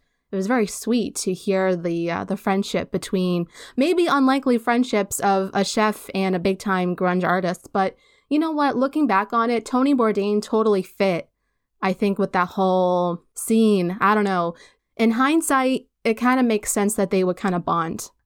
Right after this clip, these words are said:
And it would come full circle when Mark would write an obituary for Anthony Bourdain when he passed away. So there you go. Another big-time celebrity friendship right there.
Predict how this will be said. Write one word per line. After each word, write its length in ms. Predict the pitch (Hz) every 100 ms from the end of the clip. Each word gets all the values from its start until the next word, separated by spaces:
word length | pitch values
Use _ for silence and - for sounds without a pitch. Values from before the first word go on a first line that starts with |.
| _
And 140 | 208 202
it 80 | 190
would 100 | -
come 220 | 220 214
full 240 | - 202
circle 500 | - 226 226 247 247
when 160 | 208 185
Mark 320 | 180 190 -
would 200 | 196 180
write 180 | 185 185
an 100 | 185
obituary 680 | 175 185 - 202 208 208 202
for 360 | - 185 180
Anthony 360 | 180 180 190 185
Bourdain 560 | 185 180 180 180 175 170
when 180 | 170
he 160 | 175 180
passed 360 | - 165 165 -
away. 240 | 180 190
So 420 | - - - 226 _ _ -
there 120 | 196
you 140 | 185 196
go. 320 | 294 262 190
Another 500 | 208 202 208 208 208 - _ 196
big-time 540 | 202 202 - 202 196
celebrity 460 | 196 202 190 185 185
friendship 540 | - 196 196 - 185 185
right 200 | 175 -
there. 220 | 175